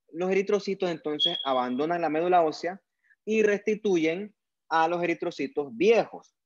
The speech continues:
Teóricamente eso es lo que debe ocurrir en un paciente normal. Pero si un paciente con el riñón está afectado,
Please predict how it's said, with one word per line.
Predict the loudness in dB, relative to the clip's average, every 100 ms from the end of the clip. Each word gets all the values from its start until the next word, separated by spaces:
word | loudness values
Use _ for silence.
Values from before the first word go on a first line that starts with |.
| _ _ _ _ _ -6
Teóricamente | -2 0 -2 -2 -2 -2
eso | 0
es | -2
lo |
que | 0
debe | 0
ocurrir | 0 0 0 0 -2
en | -4
un | -2
paciente | -2 0 -2 0 0 -2 -4 _ _ _ _
normal. | -4 2 2 2 -2 -14 _ _ _ _ _ _ _ _ _
Pero | -8
si | -4 -4
un | 2
paciente | 0 0 -2 -4
con | -2 -4 -4
el | -4
riñón | -2 0 0 -2
está | 0 0
afectado, | 0 -2 0 2 2 0